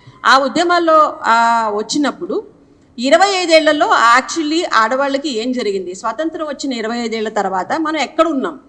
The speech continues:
ఎందుకంటే స్వతంత్ర పోరాటంలో విపరీతంగా పాల్గొన్నారు కదా ఆడవాళ్ళందరూ. ఆ, అందరూ పాల్గొన్న తర్వాత లింగ వివక్ష వ్యతిరేకత అని ఆ రాజ్యాంగం రాసుకున్నాం కదా. రాసుకున్న తర్వాత ఇరవై ఐదేళ్లలో ఏమైంది అని అప్పుడు ప్రభుత్వమే ఒక కమిటీ వేసింది. ఆ కమిటీలో మనం వెనక్కి వెళ్ళాము అని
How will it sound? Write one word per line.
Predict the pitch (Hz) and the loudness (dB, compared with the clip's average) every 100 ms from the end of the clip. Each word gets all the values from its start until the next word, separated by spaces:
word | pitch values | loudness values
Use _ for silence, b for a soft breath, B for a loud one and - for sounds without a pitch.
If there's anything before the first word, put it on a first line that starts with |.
| _ _ _ _ - | _ _ _ _ -8
ఎందుకంటే | 220 254 320 311 | -4 0 2 2
స్వతంత్ర | 320 247 254 311 311 | 2 2 4 2 2
పోరాటంలో | 302 302 302 311 302 | 4 4 2 -2 -4
విపరీతంగా | 254 269 277 294 285 | -4 -4 -4 -4 -2
పాల్గొన్నారు | 262 285 320 302 220 | -2 -2 -2 -2 -2
కదా | 196 196 | -2 0
ఆడవాళ్ళందరూ. | 214 233 220 185 160 147 185 b b b b | 0 0 -2 -4 -8 -12 -16 b b b b
ఆ, | 214 226 - - | 4 4 2 -2
అందరూ | 233 294 | 2 4
పాల్గొన్న | 302 247 277 302 | 6 6 6 4
తర్వాత | 285 277 277 277 | 4 2 0 0
లింగ | 269 233 277 | -4 -2 -2
వివక్ష | 285 285 302 | 0 -2 0
వ్యతిరేకత | 262 262 285 285 277 | -2 2 0 0 -4
అని | 277 | -2
ఆ | 254 | 0
రాజ్యాంగం | 226 233 240 302 285 | 2 2 2 0 0
రాసుకున్నాం | 220 - - 294 233 | 0 -2 -4 -6 -4
కదా. | 160 - - _ - | -6 -12 -14 _ 0
రాసుకున్న | 214 269 339 311 | 2 2 0 -4
తర్వాత | 311 294 302 294 | -2 -2 -4 -2
ఇరవై | 269 285 | -2 -2
ఐదేళ్లలో | 294 285 294 294 | -2 -4 -4 -2
ఏమైంది | 262 311 320 302 302 349 - _ b b - | -2 -2 -4 -8 -8 -10 -14 _ b b -2
అని | 269 | 2
అప్పుడు | 294 277 | 2 0
ప్రభుత్వమే | 320 277 311 349 359 | 2 4 4 2 -2
ఒక | 392 - | -2 -2
కమిటీ | 254 269 277 | -2 -2 -4
వేసింది. | 214 - - - - - | -4 -6 -16 -20 -20 -8
ఆ | 214 | -6
కమిటీలో | 233 247 269 311 330 392 | -4 -2 -2 -2 -2 -6
మనం | 277 240 247 | -4 -6 -4
వెనక్కి | 240 269 302 | -2 -2 0
వెళ్ళాము | 311 262 240 247 | -2 -2 -4 -6
అని | 226 262 | -8 -6